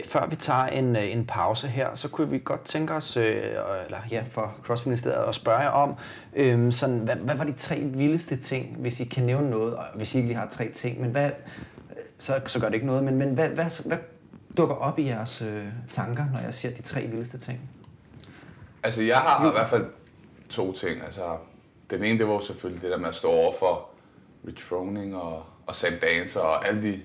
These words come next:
Speaker 2: helt store, tunge drenge, som man kun har set sådan i, på fjernsynet og så videre. Øhm, det var, det var den ene kæmpe store ting, som du sådan virkelig værdsætter.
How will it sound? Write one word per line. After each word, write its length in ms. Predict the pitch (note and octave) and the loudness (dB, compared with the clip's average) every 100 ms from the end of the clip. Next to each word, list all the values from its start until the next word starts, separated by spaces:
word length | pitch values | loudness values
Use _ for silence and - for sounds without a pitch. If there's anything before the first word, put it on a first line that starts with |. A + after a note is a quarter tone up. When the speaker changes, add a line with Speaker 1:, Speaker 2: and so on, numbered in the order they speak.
| - _ | -14 _
Speaker 2:
helt 220 | - B2 | 0 0
store, 380 | B2 A2 G#2+ G#2+ - - | 2 2 4 2 -4 -8
tunge 260 | - A2 A2+ | -2 0 0
drenge, 440 | F2+ F2 G#2 A2 - _ - - - - | 0 0 -2 -4 -10 _ -20 -20 -20 -12
som 180 | - G#2+ | -4 -2
man 100 | F#2+ | -2
kun 160 | G#2 | -2
har 80 | G#2+ | -4
set 320 | - G2+ E2+ | -2 -2 -4
sådan 260 | - F2+ F2+ | -6 -6 -6
i, 100 | F2+ F2 - - - - - - | -8 -10 -14 -20 -20 -20 -20 -20
på 80 | - | -10
fjernsynet 580 | - F2 F#2+ A2 F#2+ F2 | -6 -4 -4 -6 -6 -8
og 60 | |
så 100 | - | -10
videre. 240 | F2+ F2+ F#2+ - - - - - - - - - - - G#2 | -10 -10 -10 -14 -20 -20 -20 -20 -20 -20 -20 -20 -20 -6 4
Øhm, 540 | G2 F2+ E2+ E2 - - | 4 4 -2 -6 -8 0
det 60 | B2 | 4
var, 240 | C3 A2 | 6 6
det 80 | B2 | 4
var 60 | B2+ | 4
den 160 | A#2+ | 4
ene 280 | A2 A#2+ A#2+ - - - - | 6 4 2 -2 -16 -20 -12
kæmpe 260 | - C#3 A#2 | 0 0 2
store 260 | - G#2 G#2 | 0 -2 0
ting, 300 | G2 D#2 - | -2 -2 -4
som 140 | G2+ | -4
du 80 | G#2 | -2
sådan 340 | G2+ G2 D2+ - - - - - - - | 0 0 0 -8 -20 -20 -20 -20 -20 -8
virkelig 300 | G2+ G#2 G#2+ | -4 -2 0
værdsætter. 460 | - - - G2 | 0 -2 -2 -2